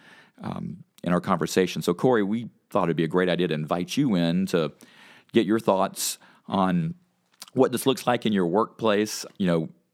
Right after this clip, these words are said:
you know, let's make a special announcement here. Corey said, "Make sure you let them know that he's not batting a thousand," which I can't believe.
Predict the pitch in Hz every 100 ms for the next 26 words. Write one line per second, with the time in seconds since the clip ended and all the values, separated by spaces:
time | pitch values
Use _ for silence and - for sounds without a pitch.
0 | _ _ _ - - 85 82 - - -
1 | - 113 113 - 117 - 101 90 87 _
2 | _ _ - - _ _ 98 95 107 -
3 | - 92 87 87 80 - _ _ _ _
4 | _ _ _ _ - - 107 101 - 95
5 | 87 117 135 123 113 107 101 98 104 104
6 | 82 - - _ _ - 95 - 151 185
7 | - 113 - 90 - 113 107 85 80 82
8 | - - _ _ 98 95 - 139 87 95
9 | 78 65